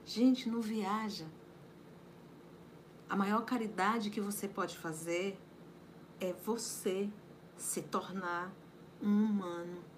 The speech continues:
melhor. Um melhor esposo, uma melhor esposa, uma melhor mãe, um melhor pai, um melhor funcionário, um melhor patrão.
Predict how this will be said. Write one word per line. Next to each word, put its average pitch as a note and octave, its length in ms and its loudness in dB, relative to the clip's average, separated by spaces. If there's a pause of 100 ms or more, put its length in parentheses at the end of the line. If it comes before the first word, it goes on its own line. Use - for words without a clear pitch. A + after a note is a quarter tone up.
(240)
melhor. D3 640 -6 (1600)
Um D#3+ 60 -4
melhor D#3 340 -2
esposo, F#3+ 960 -2 (240)
uma D#3+ 200 0
melhor D3 340 0
esposa, D#3+ 880 -4 (320)
uma D3+ 140 0
melhor D3+ 560 -4
mãe, E3+ 480 -6 (380)
um D#3+ 40 -4
melhor C#3+ 440 0 (160)
pai, D3+ 440 -2 (280)
um E3+ 60 -4
melhor D#3 420 -2
funcionário, D3+ 960 -2 (200)
um D#3+ 40 -4
melhor D3 380 -2
patrão. D3 760 -2